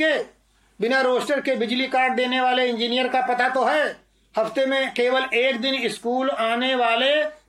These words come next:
प्राइमरी स्कूल के मास्टर का तो पता है, उनका आप क्या उखाड़ ले रहे हैं? जगना तो पड़ेगा,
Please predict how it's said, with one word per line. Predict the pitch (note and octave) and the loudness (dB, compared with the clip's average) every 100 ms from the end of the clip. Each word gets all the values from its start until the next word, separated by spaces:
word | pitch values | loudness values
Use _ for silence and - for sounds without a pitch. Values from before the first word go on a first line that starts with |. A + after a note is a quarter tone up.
| - | -2
प्राइमरी | A3+ A#3 A#3+ B3 C4 C4 | 2 2 2 2 2 0
स्कूल | - - A#3+ B3 | -2 -4 -4 -2
के | A#3+ C4 B3+ | -2 -2 0
मास्टर | A#3 A3+ - B3 B3 | 0 -2 -2 -2 0
का | A#3+ A#3+ | 0 0
तो | B3 | 0
पता | A3+ A#3 A#3+ A3 | -2 -2 0 2
है, | B3 D4+ B3 - - _ _ _ | 4 4 2 -2 -10 _ _ _
उनका | A#3+ B3 D#4 | -2 2 2
आप | C#4+ B3+ - | 4 2 2
क्या | B3 | 2
उखाड़ | A#3 G3 G3 F3+ | 2 0 0 2
ले | E3+ | 0
रहे | D3+ | -4
हैं? | C#3 - - _ _ _ _ _ _ _ _ _ _ _ _ _ _ _ _ _ _ - | -6 -16 -20 _ _ _ _ _ _ _ _ _ _ _ _ _ _ _ _ _ _ -14
जगना | D3 F3+ G#3 B3+ | -4 0 2 2
तो | C4+ C4 | 2 0
पड़ेगा, | B3 B3+ C#4 C4+ A3+ D3 | 2 2 4 4 2 0